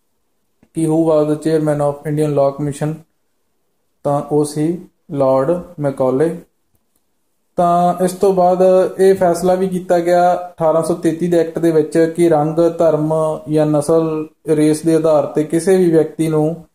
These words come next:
company ਦੀ ਇੰਪਲਾਇਮੈਂਟ ਤੋਂ ਵਾਂਝਾ ਨਹੀਂ ਰੱਖਿਆ ਜਾਵੇਗਾ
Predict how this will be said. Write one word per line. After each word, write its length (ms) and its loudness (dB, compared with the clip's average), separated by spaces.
company 460 -2
ਦੀ 120 2
ਇੰਪਲਾਇਮੈਂਟ 640 0
ਤੋਂ 200 -2
ਵਾਂਝਾ 320 2
ਨਹੀਂ 140 -2
ਰੱਖਿਆ 280 -2
ਜਾਵੇਗਾ 560 2